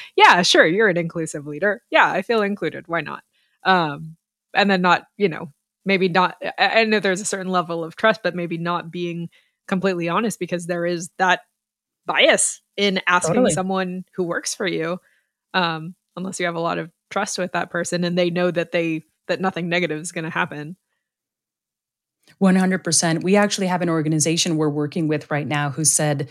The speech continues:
Speaker 2: "We want our team leaders to have conversations with their teams about inclusion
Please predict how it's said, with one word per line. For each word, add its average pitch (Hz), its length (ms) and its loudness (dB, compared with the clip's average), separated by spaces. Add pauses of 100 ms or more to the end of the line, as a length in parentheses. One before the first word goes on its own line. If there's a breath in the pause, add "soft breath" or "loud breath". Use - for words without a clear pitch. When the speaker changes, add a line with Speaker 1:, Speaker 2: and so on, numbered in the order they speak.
(460 soft breath)
Speaker 2:
"We 185 300 2
want 190 400 2
our 151 160 0
team 190 340 0
leaders - 520 -2 (800)
to 175 140 2
have 156 400 0
conversations 180 920 2
with 156 200 -2
their 196 140 0
teams 147 600 -4
about 151 440 0
inclusion 165 680 -2